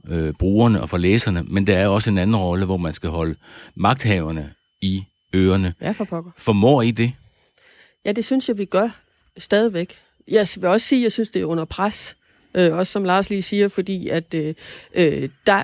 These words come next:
Speaker 2: foregår rigtig meget, undskyld mig, øh, sludder og vrøvl på sociale medier,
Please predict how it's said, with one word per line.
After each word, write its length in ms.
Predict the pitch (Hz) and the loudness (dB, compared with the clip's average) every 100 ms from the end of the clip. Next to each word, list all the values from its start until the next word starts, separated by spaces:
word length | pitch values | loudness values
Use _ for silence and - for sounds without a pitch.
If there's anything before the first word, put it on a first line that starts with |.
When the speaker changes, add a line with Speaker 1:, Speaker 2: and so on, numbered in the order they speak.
| - | -4
Speaker 2:
foregår 600 | - 202 214 196 165 - | -2 0 0 0 -2 0
rigtig 300 | 226 - 185 | -2 -2 -4
meget, 340 | 165 175 202 - | -2 -2 -4 -4
undskyld 340 | 196 202 180 | -4 -4 -4
mig, 180 | 160 - | -6 -6
øh, 280 | - 160 156 | -4 -4 -4
sludder 300 | - 220 220 | -4 0 2
og 140 | 160 | 0
vrøvl 280 | 170 208 214 - | 0 -2 -4 -4
på 240 | 175 165 | -2 -2
sociale 440 | 151 185 208 208 190 | -4 -4 -2 0 0
medier, 340 | 190 202 202 | -2 -2 -6